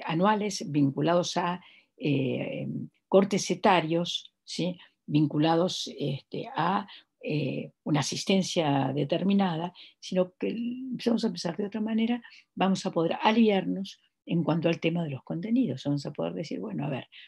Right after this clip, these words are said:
estos contenidos necesariamente son correlativos, vamos a darnos de tal manera, esto nos enseñó, será indispo-, indispensable, ¿sí? Es decir, y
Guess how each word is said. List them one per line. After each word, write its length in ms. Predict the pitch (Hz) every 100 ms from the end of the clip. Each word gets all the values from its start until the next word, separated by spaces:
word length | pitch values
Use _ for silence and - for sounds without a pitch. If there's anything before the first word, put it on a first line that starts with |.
| - _ -
estos 300 | - - 196
contenidos 600 | 175 151 160 165 151 -
necesariamente 800 | 147 139 156 151 147 151 151 151
son 180 | 175
correlativos, 920 | 147 185 185 208 208 226 214 208 214 - - - _ _ _ _ _
vamos 320 | 156 165 151
a 100 | 139 -
darnos 540 | - 139 143 156 156 143
de 80 |
tal 200 | 151 156
manera, 580 | 170 202 240 240 226 226 - - -
esto 260 | - -
nos 180 | 170 151
enseñó, 420 | 180 151 180 190
será 400 | 190 - 147 160 -
indispo-, 560 | 156 151 - 165 160
indispensable, 1040 | - 165 160 139 175 180 233 196 165 190 196 _
¿sí? 300 | - - - - - - _ - -
Es 160 | -
decir, 160 | 226 453
y 280 | 403 254 254